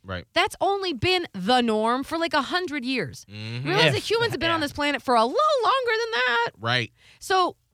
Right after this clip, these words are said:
Speaker 2: we were born into this society, and we just assume this is the way it is. No, this is the way it is for the last hundred years or so.
Speaker 1: Right.
Speaker 2: Like, look at, I, like, even as far back, like, when the, the country was founded and, like, the Puritans came through,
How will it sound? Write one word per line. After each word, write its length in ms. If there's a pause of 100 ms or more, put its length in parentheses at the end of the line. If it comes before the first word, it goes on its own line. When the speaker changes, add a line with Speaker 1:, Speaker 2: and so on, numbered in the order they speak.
Speaker 2:
we 160
were 80
born 280
into 140
this 160
society, 640
and 120
we 100
just 180
assume 340
this 160
is 180
the 100
way 180
it 60
is. 220 (140)
No, 200
this 300
is 140
the 80
way 160
it 60
is 320
for 100
the 80
last 220
hundred 200
years 200
or 60
so. 380
Speaker 1:
Right. 220 (380)
Speaker 2:
Like, 300 (280)
look 220
at, 160
I, 120 (120)
like, 180
even 340
as 120
far 220
back, 280
like, 220
when 160
the, 240
the 100
country 320
was 140
founded 260
and, 100
like, 140
the 80
Puritans 560
came 280
through, 420